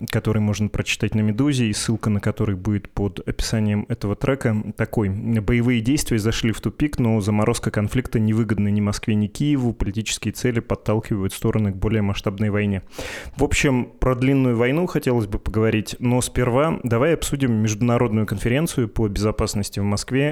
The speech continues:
Это на ней, к слову сказать, Путин выразился про затягивание речи для делегатов этой конференции, он произнес. И там же речь держал министр обороны России Шойгу.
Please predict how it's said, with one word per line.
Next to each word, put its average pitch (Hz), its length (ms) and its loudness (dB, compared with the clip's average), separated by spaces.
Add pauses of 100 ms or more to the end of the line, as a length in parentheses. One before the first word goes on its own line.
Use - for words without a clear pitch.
(120)
Это 120 360 -2
на 110 160 2
ней, 117 200 2
к - 80 -12
слову 101 240 -2
сказать, 101 500 -2
Путин - 460 -2
выразился 110 480 0
про 107 200 -2
затягивание 110 800 2
речи 107 340 -2
для 98 340 0
делегатов 104 840 -2
этой 110 220 -6
конференции, 123 580 0 (520)
он 107 340 2
произнес. 110 560 0 (220)
И 131 120 0
там 156 300 2
же 127 140 4
речь 127 260 0
держал 113 400 2
министр 113 640 0
обороны 110 460 0
России 110 340 0
Шойгу. 127 560 0